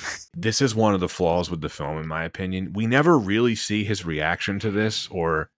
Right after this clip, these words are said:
Speaker 2: his response to any of this. I'm talking about Tom Cruise.
Speaker 1: Mm-hmm.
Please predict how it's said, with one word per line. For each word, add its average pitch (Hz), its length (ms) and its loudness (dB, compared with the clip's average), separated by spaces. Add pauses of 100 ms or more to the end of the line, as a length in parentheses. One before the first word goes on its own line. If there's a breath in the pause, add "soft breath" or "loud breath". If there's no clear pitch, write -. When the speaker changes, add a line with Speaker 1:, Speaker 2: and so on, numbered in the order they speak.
(320)
Speaker 2:
his 95 260 0
response 85 880 -2
to 113 100 2
any 117 220 2
of 113 140 -4
this. 127 340 -6 (280)
I'm - 40 -20
talking 110 240 0
about 95 200 -6
Tom 82 220 -6
Cruise. 98 400 -4 (220)
Speaker 1:
Mm-hmm. 101 240 4